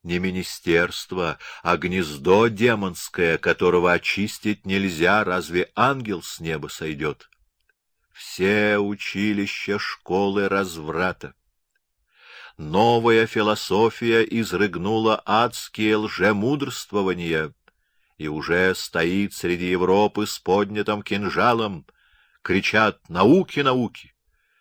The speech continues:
А мы, христиане, знаем, что в злохудожную душу не внидет премудрость,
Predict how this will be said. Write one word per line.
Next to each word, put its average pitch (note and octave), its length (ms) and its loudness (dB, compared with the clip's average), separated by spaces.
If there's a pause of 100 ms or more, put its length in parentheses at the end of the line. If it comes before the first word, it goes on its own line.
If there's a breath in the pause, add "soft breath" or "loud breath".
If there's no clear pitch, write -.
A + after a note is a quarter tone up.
(280)
А - 160 -6
мы, F#3+ 300 -4
христиане, E2 840 -6
знаем, E2+ 680 -4 (680 soft breath)
что F2+ 600 2 (320 loud breath)
в D#2 140 -8
злохудожную F2+ 1200 0
душу G2 680 -4 (320 loud breath)
не F2+ 240 2
внидет C3 680 2
премудрость, A2+ 1000 -4